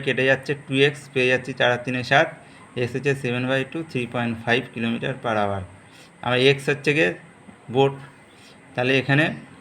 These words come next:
speed of the boat চেয়েছে, এটা three point five কিলোমিটার। তাহলে দেখো, অঙ্কগুলো কিন্তু খুব সহজে আমরা এইভাবে সমাধান করতে পারি। আর এই ধরনের অঙ্কই কিন্তু তোমার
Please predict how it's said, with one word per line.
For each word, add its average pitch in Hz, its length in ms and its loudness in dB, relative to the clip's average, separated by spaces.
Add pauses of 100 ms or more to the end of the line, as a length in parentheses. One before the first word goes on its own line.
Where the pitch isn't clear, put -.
(420)
speed 135 340 0
of 127 120 2
the 143 140 4
boat 135 220 0
চেয়েছে, 139 300 2 (380)
এটা 127 120 -4 (120)
three 123 240 -4
point 131 260 0
five 117 220 2
কিলোমিটার। 101 380 -6 (580)
তাহলে 147 180 4 (100)
দেখো, 151 160 6 (100)
অঙ্কগুলো 139 400 -2
কিন্তু 147 160 -6 (160)
খুব 139 120 -6 (100)
সহজে 131 320 4 (100)
আমরা 139 180 4 (960)
এইভাবে 131 240 4 (140)
সমাধান 135 380 4
করতে 135 300 -2
পারি। 135 180 4 (240)
আর 120 160 0
এই 123 120 2
ধরনের 135 360 2 (760)
অঙ্কই 127 260 0 (100)
কিন্তু 135 260 0 (760)
তোমার 120 380 6